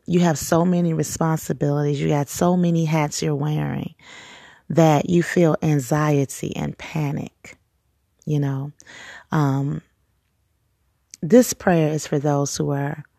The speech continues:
going through that. And, and I want to remind you that the Lord wants us to rest on him and trust in him and believe that all things work together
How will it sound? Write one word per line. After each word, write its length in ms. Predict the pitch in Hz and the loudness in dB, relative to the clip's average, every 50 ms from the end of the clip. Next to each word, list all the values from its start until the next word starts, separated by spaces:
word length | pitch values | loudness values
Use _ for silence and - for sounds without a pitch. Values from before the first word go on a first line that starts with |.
| _ _ _ _ _ _ _ _ _ - | _ _ _ _ _ _ _ _ _ 0
going 380 | - 165 165 160 151 143 143 131 | 4 4 6 6 4 2 2 0
through 240 | - 143 139 139 | -2 -2 -4 -2
that. 340 | 131 147 147 143 - - - - | -2 -4 -4 -6 -6 -8 -6 -2
And, 180 | 165 156 151 - | -2 -2 0 2
and 160 | 190 190 196 | 2 4 4
I 80 | 196 | 4
want 320 | 196 190 196 196 196 190 - | 4 4 4 4 4 2 0
to 120 | - 180 | 0 0
remind 680 | 160 165 156 156 156 160 165 165 165 165 165 165 - - | 2 2 2 2 2 4 4 4 4 2 2 0 0 0
you 220 | 151 143 139 135 123 | 0 0 0 0 -2
that 360 | 139 135 135 131 131 131 - _ - - - - - - _ _ | -2 -2 -2 -2 -4 -6 -8 _ -18 -20 -20 -20 -20 -20 _ _
the 100 | - 170 | 2 4
Lord 360 | 160 156 180 185 185 175 160 | 4 4 4 4 4 2 2
wants 260 | 170 165 160 - - | 0 -2 -2 -2 0
us 220 | 165 160 156 - - | 0 0 0 0 -2
to 480 | - - 160 147 139 135 135 139 147 - _ | -2 0 0 0 0 -2 -4 -6 -10 -14 _
rest 960 | - 151 143 156 165 185 180 175 165 151 147 - - - - - - - - - - _ _ _ _ _ _ _ _ _ _ _ _ _ _ _ _ _ _ _ - | -12 -8 -4 -2 0 2 4 4 4 2 2 0 -4 -10 -10 -10 -8 -8 -8 -8 -10 _ _ _ _ _ _ _ _ _ _ _ _ _ _ _ _ _ _ _ 0
on 260 | 170 170 165 156 151 | 4 4 4 4 4
him 440 | 147 139 147 139 135 139 - 160 - _ _ _ _ _ _ _ _ _ - - - - - - - _ _ _ | 2 2 2 0 0 -2 -6 -10 -12 _ _ _ _ _ _ _ _ _ -20 -20 -20 -20 -20 -20 -20 _ _ _
and 320 | - 175 160 151 147 147 - | 2 4 4 4 4 2 0
trust 640 | - - - - 202 196 190 190 - - - - - _ | -2 0 2 4 4 6 4 4 2 -2 -4 -6 -8 _
in 220 | - 165 147 143 143 | 0 2 2 2 2
him 420 | 131 131 135 135 - 185 156 160 - _ _ _ _ _ _ _ _ _ _ _ _ _ _ _ _ _ | 2 0 0 0 -2 -4 -8 -10 -14 _ _ _ _ _ _ _ _ _ _ _ _ _ _ _ _ _
and 220 | - 180 170 165 | 4 4 6 6
believe 640 | 147 160 156 151 160 175 185 185 180 170 165 156 147 | 6 4 4 6 6 6 6 6 4 4 4 4 4
that 160 | 147 147 - - | 2 2 2 4
all 280 | 170 165 165 160 156 | 4 6 6 6 4
things 420 | 151 - - 175 165 156 147 - - | 2 2 2 4 4 4 4 2 0
work 220 | 156 156 156 - | 0 0 0 0
together 760 | - - 160 143 151 147 143 143 135 143 - - - 165 147 | -2 -4 -2 0 2 2 2 2 0 -2 -4 -8 -8 -10 -14